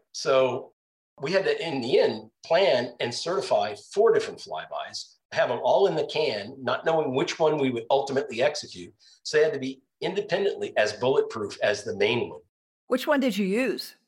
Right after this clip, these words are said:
Speaker 1: We ended up not finding more moons or rings and flying the best course. None of the
Speaker 2: None of
Speaker 1: I
Speaker 2: the
Speaker 1: had
Speaker 2: bailouts.
Speaker 1: So all that work was, you know, it's just like a lot of what you did.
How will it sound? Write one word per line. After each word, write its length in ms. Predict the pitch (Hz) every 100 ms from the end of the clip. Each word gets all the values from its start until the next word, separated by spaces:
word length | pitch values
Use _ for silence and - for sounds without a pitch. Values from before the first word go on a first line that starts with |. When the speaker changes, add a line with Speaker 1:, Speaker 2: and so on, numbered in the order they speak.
| _ _ _
Speaker 1:
We 160 | 139
ended 200 | 170 175
up 300 | 170 175 - _ -
not 260 | 127 147
finding 340 | - 156 139 139
more 160 | 139
moons 320 | 131 135 135
or 120 | 120 113
rings 380 | 147 143 131
and 180 | 120 104
flying 500 | 135 117 117 117 131 -
the 80 | 104
best 280 | 127 - -
course. 520 | - - - - _ _ _ -
None 260 | 117 127
of 100 | 117
the 200 | 104 104 - _ _ _ _ _ _
Speaker 2:
None 220 | 196 196
of 40 |
Speaker 1:
I 40 | 185
Speaker 2:
the 40 |
Speaker 1:
had 140 | 160 180
Speaker 2:
bailouts. 520 | 160 147 87 - - _ _ _
Speaker 1:
So 180 | _ 135
all 180 | 135 165
that 200 | 185 160
work 360 | 131 - - - _
was, 260 | 123 123 123
you 100 | 175
know, 200 | 127 120
it's 140 | 113
just 200 | - -
like 200 | 139 117
a 40 |
lot 220 | 110 117 117
of 120 | 107
what 140 | -
you 180 | 110 143
did. 280 | 139 95 -